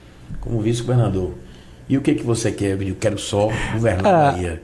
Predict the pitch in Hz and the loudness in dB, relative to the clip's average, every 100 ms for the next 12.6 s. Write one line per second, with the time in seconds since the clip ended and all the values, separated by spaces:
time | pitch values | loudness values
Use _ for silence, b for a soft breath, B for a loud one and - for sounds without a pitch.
0 | - 170 139 131 135 139 139 135 147 143 | 0 4 4 4 4 4 4 2 -2 -4
1 | 123 127 135 135 135 120 131 143 135 139 | -2 0 2 4 2 0 0 0 0 0
2 | 104 120 127 131 139 120 113 B B B | 2 2 4 4 4 2 0 B B B
3 | B B B - - - - 175 170 170 | B B B -20 -20 -20 -4 0 2 2
4 | 175 160 160 151 170 208 202 196 185 202 | 2 2 2 4 2 2 0 2 2 2
5 | 208 302 165 127 123 - - - - - | 2 4 2 2 -2 -2 -14 -20 -20 -20
6 | - - - - - 156 175 175 165 165 | -20 -20 -20 -8 0 2 4 4 4 4
7 | 151 135 147 208 392 277 170 135 127 127 | 2 2 2 2 2 2 2 4 4 2
8 | 123 127 147 151 180 175 156 165 143 160 | 2 2 2 4 2 2 2 4 6 4
9 | 185 147 131 123 127 143 143 135 135 127 | 4 2 2 2 2 0 0 -2 -2 2
10 | 135 135 151 143 143 147 147 147 139 131 | 4 4 4 2 0 -2 0 2 4 2
11 | 127 135 143 139 127 131 - 143 151 - | 0 0 0 2 0 0 0 2 2 0
12 | 147 143 143 135 127 | 2 2 2 2 2